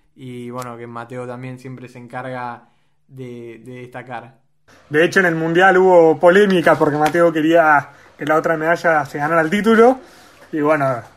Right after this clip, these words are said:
Speaker 2: Flores y Cristal es un rival muy difícil.
Speaker 1: Sí, era un militante, le decíamos, militaba, militaba la boleta de La Otra Medalla.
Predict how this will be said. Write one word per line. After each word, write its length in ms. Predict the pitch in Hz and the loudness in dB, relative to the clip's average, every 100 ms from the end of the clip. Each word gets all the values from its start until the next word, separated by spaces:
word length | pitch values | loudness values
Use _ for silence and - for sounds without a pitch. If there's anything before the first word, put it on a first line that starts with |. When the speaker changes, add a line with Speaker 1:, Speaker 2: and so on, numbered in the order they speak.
| _ | _
Speaker 2:
Flores 260 | 156 165 151 | -2 0 -2
y 60 | |
Cristal 580 | 143 143 165 156 139 135 - _ _ - - - | -2 2 2 2 -4 -10 -16 _ _ -20 -20 -20
es 140 | - 170 | -14 -8
un 100 | 147 | -2
rival 240 | 151 165 | 2 2
muy 200 | 165 185 | 2 -2
difícil. 500 | 170 233 220 151 131 - _ _ _ _ _ _ | 0 0 0 -2 -4 -10 _ _ _ _ _ _
Speaker 1:
Sí, 340 | - 175 185 175 | -8 -2 0 2
era 160 | 156 | 0
un 120 | 151 156 | -2 -6
militante, 640 | 151 151 196 185 156 143 | -6 -4 -2 -2 -4 -8
le 100 | 139 | -6
decíamos, 500 | 139 175 170 160 147 | -6 -6 -6 -6 -10
militaba, 640 | 147 147 151 175 170 156 147 | -12 -10 -4 -2 0 0 -4
militaba 580 | 151 147 147 180 180 | -10 -12 -10 -6 -6
la 120 | 160 151 | -4 -4
boleta 480 | 151 156 170 170 | -4 -4 -6 -6
de 60 | 156 | -6
La 100 | 147 | -8
Otra 160 | 147 143 | -8 -10
Medalla. 520 | 147 151 131 123 | -8 -8 -10 -18